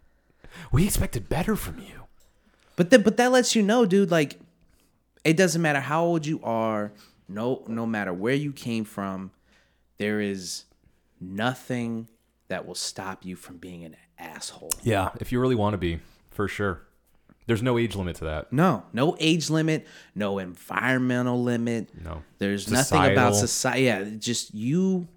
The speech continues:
Speaker 2: if you wanna be an asshole, you're gonna be one.
Speaker 1: Mm-hmm. And, and the internet makes it easier than ever.
Speaker 2: Way easier.
Speaker 1: Yeah.
Speaker 2: Dude, I, I'll, I'll tell you this. When I used to work, <sighs> I guess I can say it now 'cause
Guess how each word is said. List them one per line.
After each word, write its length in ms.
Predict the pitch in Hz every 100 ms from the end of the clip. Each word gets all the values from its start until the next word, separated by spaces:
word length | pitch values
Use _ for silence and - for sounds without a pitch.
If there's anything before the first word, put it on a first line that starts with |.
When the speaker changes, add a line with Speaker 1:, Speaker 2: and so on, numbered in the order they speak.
| _
Speaker 2:
if 100 | -
you 100 | 104
wanna 280 | 101 120 131
be 160 | 127 120
an 100 | -
asshole, 640 | 107 117 - 127 127 135 - _ _
you're 160 | 104
gonna 220 | 104 107 95
be 240 | 92 95
one. 260 | 85 80 82
Speaker 1:
Mm-hmm. 320 | 117 156 156
And, 220 | 120 120
and 160 | 104 101
the 80 | 95
internet 260 | 98 104 92
makes 200 | 98 -
it 100 | -
easier 300 | - 95 98
than 140 | 92 98
ever. 200 | 113 85
Speaker 2:
Way 240 | 104 107
easier. 580 | 92 87 85 80 76 - -
Speaker 1:
Yeah. 220 | 80 71 -
Speaker 2:
Dude, 180 | 139
I, 180 | 104 127 -
I'll, 220 | 110 139 -
I'll 80 | 143
tell 180 | 156
you 80 | 123
this. 240 | 127 117 104
When 100 | 104
I 60 |
used 280 | 123 120 -
to 80 | 104
work, 360 | 98 98 - - _ - - - - - -
<sighs> 800 | _ _ _ _ _ - - 190
I 60 |
guess 220 | 185 185
I 60 | 131
can 140 | 120
say 220 | - 117 101
it 120 | 92
now 260 | 104 98
'cause 400 | 98 - 90 -